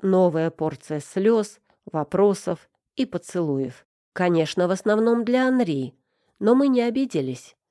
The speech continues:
Мадам Анжела тут же взяла командование на себя.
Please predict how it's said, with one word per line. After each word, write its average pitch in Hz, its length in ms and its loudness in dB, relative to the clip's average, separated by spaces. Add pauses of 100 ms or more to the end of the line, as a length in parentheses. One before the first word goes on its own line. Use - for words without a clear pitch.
(300)
Мадам 160 420 0
Анжела 202 580 0 (280)
тут 185 180 -2
же 202 140 2
взяла 180 340 0
командование 170 800 0
на 170 140 0
себя. 151 520 -4